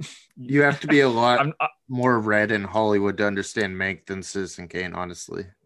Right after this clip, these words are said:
Speaker 1: Um,
Speaker 2: Yeah, I mean, and, and that, I think that's a great thing as well, is that I don't think you need a whole lot of context to get or understand Kane. I don't think there's anything particularly, like, uh, that, that, that weighs on it, like, time-wise. I think it's very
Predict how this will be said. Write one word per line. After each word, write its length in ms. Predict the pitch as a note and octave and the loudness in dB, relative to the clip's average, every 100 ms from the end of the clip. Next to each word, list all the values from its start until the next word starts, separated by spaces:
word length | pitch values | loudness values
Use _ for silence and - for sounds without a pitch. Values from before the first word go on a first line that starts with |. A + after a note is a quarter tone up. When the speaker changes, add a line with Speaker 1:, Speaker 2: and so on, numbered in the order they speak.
| - | -10
Speaker 1:
Um, 220 | F2+ E3 | -8 -6
Speaker 2:
Yeah, 380 | D#3 D3 G#2 G#2 - | 0 2 2 -2 -6
I 60 | |
mean, 180 | C3+ C3 | -8 -6
and, 280 | B2+ C3+ B2+ | -8 -8 -10
and 380 | D3+ C#3 B2+ B2 - _ _ _ - | -10 -8 -8 -12 -18 _ _ _ -2
that, 140 | E3 E3 | -2 2
I 240 | E3 D3 | 0 0
think 140 | D3 F3 | -4 -4
that's 160 | D#3 | -4
a 40 | C3 | -4
great 200 | C3+ C#3 | -6 -4
thing 100 | A#2 | -6
as 140 | G#2+ | -4
well, 160 | B2+ A#2 | -4 -4
is 80 | |
that 120 | G#2+ G#2+ | -2 -2
I 60 | |
don't 260 | A2+ B2 - | 0 -2 -4
think 280 | - G#2 - | -8 -8 -8
you 60 | G#2 | -6
need 220 | G2 F#2+ | -6 -6
a 40 | |
whole 220 | - G#2 | -8 -6
lot 140 | G2 F#2+ | -4 -4
of 80 | F2+ | -6
context 680 | A2 F#2 F2+ G2 - - | -8 -8 -6 -8 -8 -12
to 100 | - | -14
get 320 | F#2+ G#2 F#2+ - | -6 -4 -4 -8
or 200 | G#2 G2 | -16 -12
understand 680 | A2 G#2 F#2+ - G2 F#2+ F#2 - - _ _ - | -12 -12 -12 -6 -6 -6 -10 -20 -20 _ _ -12
Kane. 360 | - G#2+ G2 F#2+ | -2 -2 -2 -6
I 80 | A2 | -6
don't 240 | A2+ A2+ | -4 -6
think 180 | - A2 | -6 -6
there's 380 | A2 G2+ G2+ - - | -4 -4 -4 -4 -6
anything 600 | G#2+ G2+ G2+ G2+ G2+ - _ | -10 -8 -10 -10 -12 -16 _
particularly, 560 | A2 G2+ A2 G#2 G2+ F#2+ | -10 -6 -6 -6 -6 -4
like, 360 | F#2+ F#2 - _ | -4 -4 -8 _
uh, 300 | G#2 F#2 F2+ - _ - - _ _ | -2 0 -2 -6 _ -20 -20 _ _
that, 180 | G#2+ F#2 | -8 -6
that, 160 | G2+ - | -8 -6
that 140 | G#2+ | -10
weighs 380 | A2 A2 A2 A2 | -10 -6 -4 -2
on 200 | G#2+ G2+ | -2 -4
it, 120 | G#2+ - | -6 -10
like, 180 | G2 - | -12 -12
time-wise. 640 | - G#2+ A#2+ A2+ A2+ C3+ | -10 -8 -6 -4 -6 -6
I 40 | D3+ | -12
think 180 | - G2+ | -14 -14
it's 100 | - | -8
very 260 | G2+ F#2+ | -8 -8